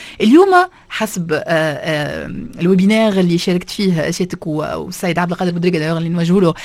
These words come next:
آه، تحية، آه، يقول أنه يلزمنا اليوم اون روبونس ليتا، اون روبونس ال-، الثروة في حد ذاتها، كيفاش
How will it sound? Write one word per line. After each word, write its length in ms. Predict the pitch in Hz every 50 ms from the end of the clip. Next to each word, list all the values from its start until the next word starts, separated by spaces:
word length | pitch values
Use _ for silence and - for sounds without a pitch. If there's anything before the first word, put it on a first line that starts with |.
| - - - -
آه، 120 | - 143 -
تحية، 500 | 170 - 170 - - 294 339 339 320 311 - - - - -
آه، 360 | - - - - - - - -
يقول 420 | - 214 - - - 320 370 370
أنه 400 | 349 - 294 330 320 330 330 339 - - - - - - - -
يلزمنا 500 | 185 180 220 214 214 277 330 330 294 254
اليوم 240 | 233 226 262 285 285
اون 220 | - - 220 214
روبونس 600 | 196 196 190 - 196 180 160 151 - - - - _ _ _ -
ليتا، 340 | 165 143 - - 196 220 233 _ _ _ -
اون 80 | - 180
روبونس 580 | 170 185 180 185 233 226 208 185 180 - - _ - _ _ _ _ -
ال-، 280 | - 170 143 - - -
الثروة 500 | 185 - - - 294 330 349 294 269 226
في 120 | 196 -
حد 260 | 190 - - 185 156 147
ذاتها، 340 | 165 170 185 - 190 190 202 - - _ _ _ _ _ -
كيفاش 340 | - 202 - 240 240 220 -